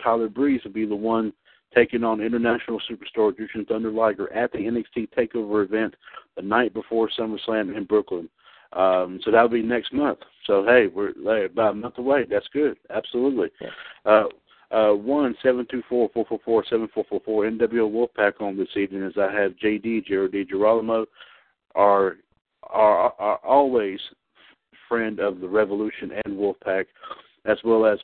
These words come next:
Speaker 1: Mister N W O G T S Gerard T Smith, and the Black Widow Michelle Lynn Dodds. Um,
Speaker 2: Let me
Speaker 1: of course,
Speaker 2: ask
Speaker 1: I got
Speaker 2: Gerard and Michelle something real quick, if I could, though, uh, Chad. And we talked about it just as we were coming on the air tonight, uh, and before they came on, I talked to you with about it. Uh,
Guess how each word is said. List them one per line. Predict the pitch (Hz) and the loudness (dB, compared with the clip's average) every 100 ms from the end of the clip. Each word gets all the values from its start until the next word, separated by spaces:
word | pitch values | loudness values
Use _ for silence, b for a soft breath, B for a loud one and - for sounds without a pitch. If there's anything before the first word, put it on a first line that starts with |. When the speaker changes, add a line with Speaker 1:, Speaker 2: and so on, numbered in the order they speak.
| - | -4
Speaker 1:
Mister | 143 113 | -4 -4
N | 101 107 | -6 -4
W | 107 104 104 | -4 0 0
O | |
G | 101 110 | 0 -6
T | - 104 | -4 -2
S | 98 - | -2 0
Gerard | 98 98 - | 2 2 2
T | 104 90 | -6 -6
Smith, | 117 120 113 - | -6 -6 -6 -2
and | 120 127 117 | 2 2 2
the | |
Black | 107 107 - | 2 2 2
Widow | 101 104 | -2 -8
Michelle | 92 90 101 92 | -8 -8 -6 -6
Lynn | 92 95 90 | -6 -6 -2
Dodds. | 104 95 85 - B B B B - | 0 0 -2 -16 B B B B 4
Um, | 117 123 123 117 104 | 8 8 6 2 2
Speaker 2:
Let | 208 | 2
me | 269 | 4
Speaker 1:
of | 330 311 | 4 4
course, | |
Speaker 2:
ask | |
Speaker 1:
I | |
got | 233 | 2
Speaker 2:
Gerard | 233 220 208 | 4 4 4
and | 196 | 0
Michelle | - 190 170 | -4 -4 -4
something | 165 147 | -8 -8
real | 143 | -6
quick, | - 156 - | -2 -4 -4
if | 143 | -6
I | 135 | -6
could, | - 156 139 | -4 -4 0
though, | 139 135 | 0 0
uh, | 127 123 - | 0 -2 -2
Chad. | 139 135 | -2 0
And | 135 131 - | -4 -6 -8
we | 151 | 2
talked | 165 151 | 4 4
about | 151 | 0
it | 135 | -2
just | 139 | -6
as | 156 | -6
we | 151 | -4
were | |
coming | 139 156 | 0 0
on | 151 | 0
the | 139 | 0
air | 139 | -2
tonight, | - 143 131 - | -2 -4 -4 -4
uh, | 151 139 B B B B | -2 -2 B B B B
and | 143 131 123 | -8 -8 -10
before | - 151 | -2 2
they | 143 | 2
came | - 151 143 | 0 0 2
on, | 139 | 2
I | |
talked | 135 151 - | 2 0 -2
to | 139 | -6
you | 139 | -4
with | 135 127 | -4 -4
about | 123 123 123 | -4 -4 -4
it. | 123 | -4
Uh, | 139 | -4